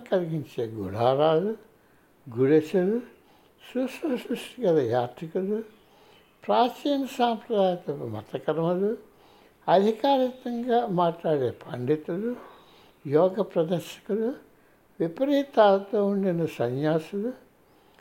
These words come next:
చివరికి మత సారథ్యం వహిస్తున్న స్త్రీలు, వారి వారి జెండాలు,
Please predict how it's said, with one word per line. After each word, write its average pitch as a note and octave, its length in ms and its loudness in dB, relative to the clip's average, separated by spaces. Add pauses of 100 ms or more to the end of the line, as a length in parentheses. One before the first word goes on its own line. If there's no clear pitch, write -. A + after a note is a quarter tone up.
(220)
చివరికి A#3 760 0 (600)
మత D#3+ 260 -2
సారథ్యం A3+ 840 -2
వహిస్తున్న E3 500 -4
స్త్రీలు, F#3 600 -4 (760)
వారి C#3 260 2
వారి A#2+ 300 2
జెండాలు, F#3 720 0